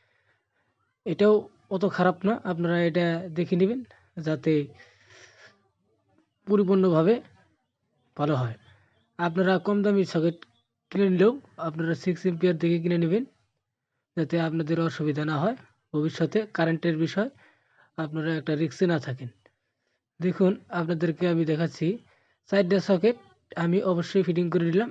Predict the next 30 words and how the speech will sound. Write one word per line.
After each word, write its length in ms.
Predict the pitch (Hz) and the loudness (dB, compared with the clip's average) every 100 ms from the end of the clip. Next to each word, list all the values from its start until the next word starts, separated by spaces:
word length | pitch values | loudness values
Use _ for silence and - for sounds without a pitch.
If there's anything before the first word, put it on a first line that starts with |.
| 180 | -4
এখন 180 | 165 175 170 | -4 -2 0
আমি 120 | 175 170 | 2 2
এটাকে 240 | 165 165 202 | 0 -2 -4
কানেকশন 340 | 175 170 - 175 | -4 -4 -4 -4
করে 120 | 175 190 | -2 0
দেখাবো। 300 | 160 131 131 123 - - _ - _ _ _ _ _ _ - - - | -2 -4 -6 -6 -10 -20 _ -20 _ _ _ _ _ _ -20 -20 -6
প্রথমে 320 | 196 190 214 214 | -2 2 4 4
আমি 100 | 208 208 | 6 6
নিউট্রালের 380 | 180 175 185 175 | 6 6 4 4
তারটা 200 | 170 147 165 | 2 2 2
নিলাম, 220 | 151 170 269 - _ _ _ - | 2 0 -2 -10 _ _ _ -6
নিউট্রালের 360 | 170 185 190 175 | -2 2 2 2
তারটা 240 | 175 160 196 - | 0 2 0 2
সিলিয়ে 320 | 190 185 233 285 _ - _ _ - | 6 8 6 4 _ -20 _ _ 2
কীভাবে, 300 | 202 202 208 202 | 4 6 4 4
কীভাবে 280 | 190 185 175 | 2 4 2
আমি 100 | 175 170 | 0 2
লাগাই 220 | 170 165 196 185 | 2 0 -2 -4
আপনারা 300 | 170 175 175 185 | -2 -2 0 0
এইভাবে 260 | 175 180 185 170 | 0 2 0 0
ফলো 180 | 175 170 | 0 0
করে 140 | 180 208 170 | 0 -2 -4
আপনারা 240 | 160 165 160 | -6 -4 -4
নিজেরা 240 | 165 165 165 | -2 -2 -2
নিজে 180 | 160 175 247 - - | -2 -4 -6 -10 -8
লাগাতে 260 | 151 143 143 | -6 -6 -6
পারবেন। 240 | 135 127 120 - _ _ _ _ _ | -4 -4 -6 -10 _ _ _ _ _
দেখুন 240 | 175 170 220 196 | -2 0 0 0
নিউট্রাল 300 | 170 175 165 | 0 0 0
আমি 100 | 160 | 0